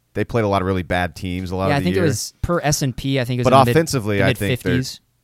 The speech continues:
Speaker 1: they're really good.
Speaker 2: Yeah, I mean, F A U's defense per S and P was way better than O U's last year.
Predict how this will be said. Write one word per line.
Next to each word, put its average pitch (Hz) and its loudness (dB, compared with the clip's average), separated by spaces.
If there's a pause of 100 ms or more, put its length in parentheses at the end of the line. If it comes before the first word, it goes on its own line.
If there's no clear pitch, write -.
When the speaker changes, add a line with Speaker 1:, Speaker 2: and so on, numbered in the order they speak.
(140)
Speaker 1:
they're 95 -2
really 85 -2
good. 67 -8 (200)
Speaker 2:
Yeah, 120 -4
I 147 0
mean, 143 2 (120)
F - -6
A 196 4
U's 156 2
defense 135 -2
per 147 -4
S 139 -2
and 113 -8
P 147 -2
was 104 -6
way 123 0
better 110 -2
than 107 -4
O 104 -2
U's 113 -4
last 90 -10
year. 90 -12